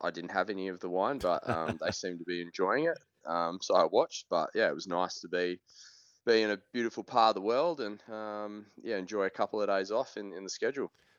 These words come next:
Speaker 2: I like this text here from, from Nathan, and he says,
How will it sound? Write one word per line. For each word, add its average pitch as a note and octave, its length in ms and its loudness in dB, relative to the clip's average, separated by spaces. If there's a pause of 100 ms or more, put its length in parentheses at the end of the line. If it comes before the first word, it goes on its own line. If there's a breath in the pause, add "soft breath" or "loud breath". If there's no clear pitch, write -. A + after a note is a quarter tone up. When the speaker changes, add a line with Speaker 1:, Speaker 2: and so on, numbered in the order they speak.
Speaker 2:
I A2+ 80 4
like C3+ 240 4
this C3 160 -2
text - 300 -2
here G#2+ 300 0
from, F#2+ 280 -6
from F#2 200 -4
Nathan, F#2 360 2
and F2 200 -2
he F#2+ 80 0
says, F#2 460 -2